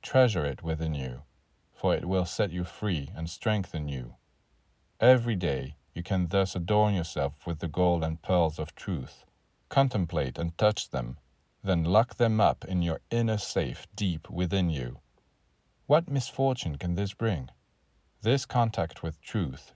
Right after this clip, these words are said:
can only strengthen you, and in this way,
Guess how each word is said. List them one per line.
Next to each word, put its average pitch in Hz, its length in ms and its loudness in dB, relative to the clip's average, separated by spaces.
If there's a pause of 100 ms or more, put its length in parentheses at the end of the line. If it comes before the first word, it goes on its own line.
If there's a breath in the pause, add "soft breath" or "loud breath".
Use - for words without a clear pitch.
can 95 240 0
only 123 260 2
strengthen 113 580 0
you, 67 280 -6 (520)
and 82 160 -2
in 90 180 4
this 117 280 2
way, 65 320 -2